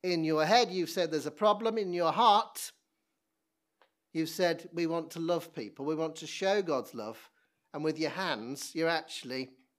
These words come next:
making a difference already. Official launch tomorrow, <laughs> but, uh, uh, with a soft launch already,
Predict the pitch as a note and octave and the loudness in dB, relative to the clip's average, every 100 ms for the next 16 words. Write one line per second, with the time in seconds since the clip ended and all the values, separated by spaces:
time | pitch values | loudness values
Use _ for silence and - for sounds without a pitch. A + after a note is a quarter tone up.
0 | _ _ - D#3+ D3+ F3 F3 A#3 - A2+ | _ _ -8 -6 -4 -6 -2 -2 -2 -12
1 | - - F#3 G#3+ D3 A2 - _ _ _ | -12 -4 0 2 0 -4 -12 _ _ _
2 | - - G3+ G3+ E3+ - - F#3+ E3+ D#3 | -14 -6 -4 -2 -4 -6 0 6 6 4
3 | - E3 C#3+ C3 A#3 - - - E3 - | -4 2 4 6 4 0 -16 -12 -10 -10
4 | - - - - _ - D#3 D#3 - E3+ | -16 -18 -20 -20 _ 0 0 0 -8 -2
5 | D3+ C#3+ - _ _ _ D3 C#3+ D3 D#3 | 0 0 -4 _ _ _ -4 -2 0 -2
6 | D#3 _ C#3 - - - G3+ - F3 E3 | -4 _ -14 -12 -8 0 0 0 -4 0
7 | D#3 D3+ D#3 C#3 D3 D#3 B3+ | 0 -2 -4 0 0 2 -4